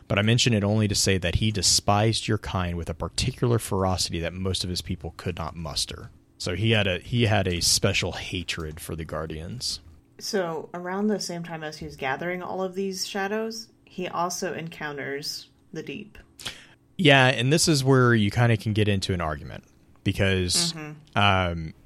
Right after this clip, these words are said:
Speaker 1: this is where it kinda gets murky. Um, s-, I kind of think that he would have encountered whatever he encountered prior to gathering the shadows,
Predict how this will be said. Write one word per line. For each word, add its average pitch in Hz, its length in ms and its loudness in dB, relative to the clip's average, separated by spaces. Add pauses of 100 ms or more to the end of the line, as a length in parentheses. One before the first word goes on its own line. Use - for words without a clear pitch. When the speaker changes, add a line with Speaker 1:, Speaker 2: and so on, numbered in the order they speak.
(280)
Speaker 1:
this 131 240 6
is 139 100 6
where 131 160 8
it 117 60 6
kinda 135 200 4
gets 143 200 4
murky. 110 420 4 (400)
Um, 90 640 2 (420)
s-, - 920 4
I 113 480 6
kind 123 220 6
of 120 160 4
think 117 280 0
that 104 220 2
he 104 180 -2
would 104 160 0
have 98 120 -2
encountered 101 680 0
whatever 98 420 0
he 101 120 2
encountered 95 540 -2
prior 110 720 0
to 147 160 2
gathering 156 500 2
the 160 60 -2
shadows, 170 640 2